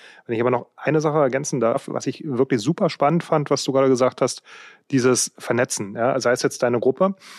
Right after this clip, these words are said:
ja, aber wir sehen das immer wieder. Wir sind ja auch gerade auf einer Eventreihe in Deutschland unterwegs und da,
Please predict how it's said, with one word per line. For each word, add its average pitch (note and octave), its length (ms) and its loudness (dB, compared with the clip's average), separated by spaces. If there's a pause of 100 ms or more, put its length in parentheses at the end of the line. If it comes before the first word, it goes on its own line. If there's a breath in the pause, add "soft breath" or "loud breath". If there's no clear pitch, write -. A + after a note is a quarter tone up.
(180 loud breath)
ja, C3 240 4
aber B2+ 160 4
wir B2 100 4
sehen C#3 200 2
das C#3 100 2
immer C#3 220 0
wieder. B2 240 2
Wir A2 60 2
sind B2 180 -2
ja C3+ 60 6
auch A#2+ 100 2
gerade B2+ 460 4 (100)
auf - 120 -10
einer B2+ 80 0
Eventreihe B2+ 600 2
in A#2+ 100 -2
Deutschland B2+ 340 2
unterwegs A2 520 0
und B2 220 -2
da, D3+ 280 4